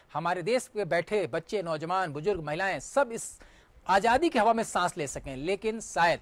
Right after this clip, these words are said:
सेना के बॉ-, बॉर्डर पर जो सैनिक है, वो शायद वोट बैंक का हिस्सा नहीं है, इसलिए उसकी याद नहीं आती। सिन्हा साहब, आपने पूरी कंप्लीट बाइट सुनी दोनों मसले पर, एक भर्ती को लेकर बयान और दूसरा अस्सी फीसदी जो विकास का योगदान है,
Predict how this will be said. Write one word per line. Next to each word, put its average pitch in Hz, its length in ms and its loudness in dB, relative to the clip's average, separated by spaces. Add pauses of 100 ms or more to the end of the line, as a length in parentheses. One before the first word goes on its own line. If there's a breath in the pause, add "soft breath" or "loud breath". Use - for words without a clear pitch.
(640)
सेना 240 360 0
के 226 180 -6
बॉ-, 170 320 2
बॉर्डर 170 280 2
पर 240 140 -2
जो 190 100 -2
सैनिक 196 400 -2
है, 233 120 2
वो 233 220 2
शायद 214 260 2
वोट 208 200 4
बैंक 180 220 -2
का 214 80 0
हिस्सा 175 360 0
नहीं 117 200 -6
है, - 180 -18
इसलिए 208 280 -4
उसकी 214 260 -6
याद 175 220 -2
नहीं 135 180 -8
आती। 170 260 -14
सिन्हा 185 220 2
साहब, 127 200 -2 (380 soft breath)
आपने 214 320 4
पूरी 226 240 -2
कंप्लीट 202 320 0
बाइट 185 220 4
सुनी 220 180 -6
दोनों 185 260 2
मसले 135 260 -6
पर, 101 140 -16 (120)
एक 185 200 -2
भर्ती 147 280 -2
को 226 100 0
लेकर 226 220 4
बयान 226 280 4 (360 soft breath)
और 175 60 -2
दूसरा 240 400 2 (100)
अस्सी 320 300 0
फीसदी 233 300 -2
जो 240 80 -2
विकास 202 400 4
का 220 80 0
योगदान 170 380 4
है, 120 140 -8